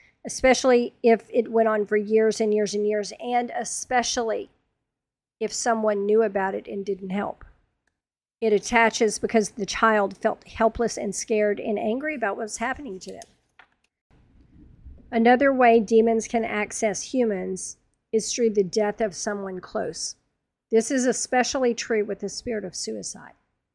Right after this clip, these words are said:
Suicide will always do its best after it has killed its host to try to cause a chain reaction by jumping to someone near the deceased and working on them, then the next one, and the next one, and so on.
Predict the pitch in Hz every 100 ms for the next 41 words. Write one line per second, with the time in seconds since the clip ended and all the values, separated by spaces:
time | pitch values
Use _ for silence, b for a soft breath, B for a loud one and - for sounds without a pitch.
0 | _ _ - - 277 285 285 254 220 208
1 | 196 - 240 247 254 240 - 220 220 214
2 | 208 214 202 - 208 196 226 220 196 -
3 | - 277 269 233 - 214 196 - 214 -
4 | 226 208 - - 240 233 - 233 202 -
5 | 226 233 233 233 202 202 196 - - -
6 | _ _ _ _ _ _ _ 226 220 247
7 | 233 254 214 - 220 - 240 226 214 202
8 | 214 220 214 196 190 - 226 202 214 202
9 | 208 190 202 190 190 254 196 202 _ _
10 | _ 233 247 233 220 - - 220 214 -
11 | 214 214 202 - 220 170 208 202 226 214
12 | -